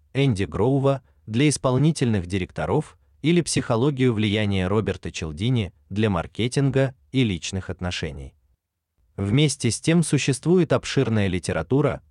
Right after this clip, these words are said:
о таланте и их поиске в разных отраслях, например, психометрии, менеджменте, экономике, социологии, образовании, истории живописи,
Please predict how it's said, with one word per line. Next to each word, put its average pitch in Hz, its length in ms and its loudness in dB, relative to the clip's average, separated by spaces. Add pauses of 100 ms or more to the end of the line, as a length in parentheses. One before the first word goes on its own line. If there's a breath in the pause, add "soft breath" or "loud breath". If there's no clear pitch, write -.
о 104 120 0
таланте 131 720 0 (140)
и 127 100 2
их 127 280 0
поиске 127 600 0 (160)
в 95 100 -4
разных 104 380 0
отраслях, 85 680 -4 (300)
например, 131 480 2
психометрии, 90 840 -2 (220)
менеджменте, 98 840 0 (140)
экономике, 101 800 -2 (160)
социологии, 98 960 -2 (140)
образовании, 113 880 -2 (160)
истории 107 520 0
живописи, 85 720 -4